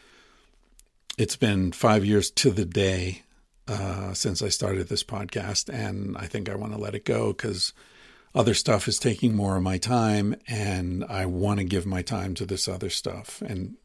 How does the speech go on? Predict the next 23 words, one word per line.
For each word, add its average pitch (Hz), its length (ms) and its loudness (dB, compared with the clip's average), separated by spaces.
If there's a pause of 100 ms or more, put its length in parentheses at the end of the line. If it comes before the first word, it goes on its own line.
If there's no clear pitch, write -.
(360)
you 95 140 -4
know, 82 180 -8
unsurprisingly, 92 920 -4
the 92 140 -6
other 95 160 -6
stuff - 260 -6
is 95 120 -2
very 98 200 -10
tangible. 117 600 -4
She's - 340 -6 (580)
writing 90 380 2
for - 160 -2
the 90 140 0
local 98 380 2
newspaper. 104 840 0
She's 101 560 -4 (460)
working 101 520 4
in 95 160 0
local 98 340 2
gardens. 92 920 2
You 98 180 -4
know, 92 200 -6
she's 92 520 -4